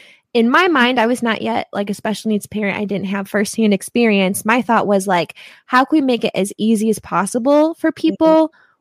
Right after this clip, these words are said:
Speaker 1: when they're at church?" Was it,
Speaker 2: Mm-hmm.
Speaker 1: which is important. Like, how can we make it so that their kids can be in the classroom and parents
Speaker 2: Mm-hmm.
Speaker 1: can stay in the service? What support
Speaker 2: Mm-hmm.
Speaker 1: can we give?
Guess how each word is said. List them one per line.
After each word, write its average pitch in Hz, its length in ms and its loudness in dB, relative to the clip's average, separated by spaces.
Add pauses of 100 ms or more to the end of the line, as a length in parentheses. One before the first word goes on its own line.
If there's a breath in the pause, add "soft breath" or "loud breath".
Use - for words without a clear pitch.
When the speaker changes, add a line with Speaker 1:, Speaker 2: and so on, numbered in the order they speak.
(120)
Speaker 1:
when 233 240 2
they're 202 220 2
at 185 260 0
church?" - 420 -2
Was 233 200 2
it, 240 100 2
Speaker 2:
Mm-hmm. 202 120 -4
Speaker 1:
which 277 140 0
is 285 140 4
important. 254 520 -2
Like, 196 340 -2
how 208 200 -6
can 220 140 -6
we 233 80 0
make 208 200 -4
it 196 140 -6
so 214 100 -4
that 180 200 -6
their 175 100 -4
kids 294 340 -4
can 208 200 -2
be 185 100 2
in 180 80 0
the 185 60 -6
classroom 330 600 2
and 220 140 -2
parents 196 340 -2
Speaker 2:
Mm-hmm. 170 60 -6
Speaker 1:
can 208 100 0
stay 196 200 -4
in 175 80 -2
the 202 80 -6
service? 262 600 0
What - 200 -2
support 202 340 0
Speaker 2:
Mm-hmm. 180 80 -8
Speaker 1:
can 233 80 -2
we 214 120 2
give? 196 360 0